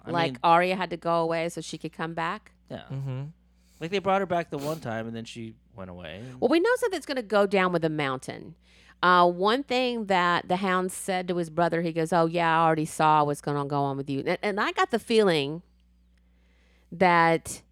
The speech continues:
Speaker 2: now that Hound has, has joined, you know, the Rhaelar gang, that he's been told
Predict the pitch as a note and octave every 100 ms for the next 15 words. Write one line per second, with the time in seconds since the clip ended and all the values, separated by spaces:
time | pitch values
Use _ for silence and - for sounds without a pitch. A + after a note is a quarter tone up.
0 | _ _ _ _ F#3+ F#3+ A#3 A3+ F#3+ G3
1 | G3 G3 F#3+ F3 F3 F3 D#3+ D#3 - D#3+
2 | D#3+ E3+ F3 F3 E3+ E3 D3+ D3 D3 D3+
3 | E3+ E3 D3+ C#3+ C#3 D3 C#3 C#3 C#3+ _
4 | _ _ _ _ _ _ _ _ E3 E3
5 | F#3+ F3 F3 E3 G3+ F#3+ F#3 D#3+ D#3+ -